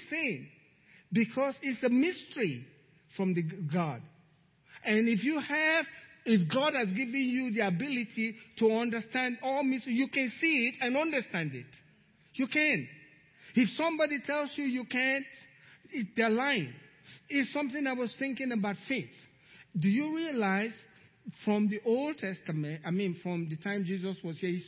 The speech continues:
spoke about faith a lot. "Oh, little, oh, you of little faith." You know that? Show me what happened. Tell me a scrip-, show me a scripture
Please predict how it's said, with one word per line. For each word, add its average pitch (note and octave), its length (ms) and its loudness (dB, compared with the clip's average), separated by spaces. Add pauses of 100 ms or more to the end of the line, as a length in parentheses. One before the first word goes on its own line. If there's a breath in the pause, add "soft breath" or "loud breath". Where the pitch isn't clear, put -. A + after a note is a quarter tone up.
spoke A#3 260 -4
about D#3+ 240 -6 (120)
faith B3 220 -8
a D#3+ 60 -8
lot. C3+ 300 -10 (520 soft breath)
"Oh, F3+ 180 2
little, F3+ 440 4
oh, F3+ 160 2
you F#3 260 4
of D#3+ 120 -2
little F3+ 240 2 (100)
faith." G3+ 260 -4 (440)
You F3 120 0
know G#3+ 140 0
that? A3 200 -4 (1040 soft breath)
Show A#3+ 160 4
me A3+ 400 2 (280)
what F3 220 -2
happened. D#3 640 -8 (720 soft breath)
Tell A3+ 220 0
me G3 280 2
a D#3+ 60 -4
scrip-, - 340 -10 (160)
show G#3+ 140 2
me G#3+ 160 -2
a E3 60 -4
scripture D#3 560 -6